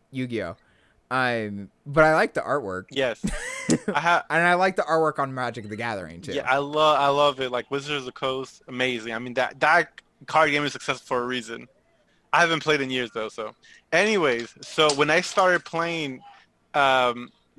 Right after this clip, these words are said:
Speaker 2: you know, you, you, like, I started doing, like, Friday Night Magic. I was, like, super into it, right?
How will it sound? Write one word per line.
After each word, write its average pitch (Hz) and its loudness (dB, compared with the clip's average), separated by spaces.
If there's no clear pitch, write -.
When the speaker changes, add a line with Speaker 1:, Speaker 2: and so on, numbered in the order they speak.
Speaker 2:
you 143 -4
know, 143 2
you, 139 2
you, 156 -6
like, 143 2
I 156 4
started 180 2
doing, 151 -4
like, 131 0
Friday 131 2
Night 123 -4
Magic. 143 -2
I 139 6
was, 180 4
like, 139 -2
super - -4
into 139 -2
it, 117 -2
right? 156 0